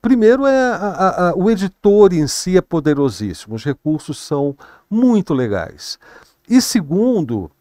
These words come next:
que ele se integra muito bem, eu já falei isso lá na Trilha gnu, né, Trilha gnu Linux, eu já falei que ele se integra bem com a plataforma Shell. O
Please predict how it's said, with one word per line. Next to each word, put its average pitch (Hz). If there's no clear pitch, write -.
que 202
ele 226
se -
integra 190
muito 170
bem, 139
eu 147
já 147
falei 165
isso 156
lá 135
na 131
Trilha 135
gnu, 113
né, 131
Trilha 127
gnu 104
Linux, 131
eu 135
já 156
falei 160
que -
ele 147
se -
integra 165
bem 139
com -
a 156
plataforma 175
Shell. 131
O -